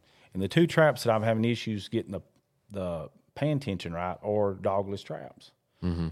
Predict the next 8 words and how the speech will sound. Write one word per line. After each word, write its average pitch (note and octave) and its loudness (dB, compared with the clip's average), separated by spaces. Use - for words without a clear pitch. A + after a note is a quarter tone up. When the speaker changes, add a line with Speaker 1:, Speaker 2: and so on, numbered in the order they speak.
Speaker 1:
And F#2 -4
I've F#2+ -2
had G#2+ 2
issues G#2 0
with G2 2
them G2 2
firing G2 2
premature G2 -4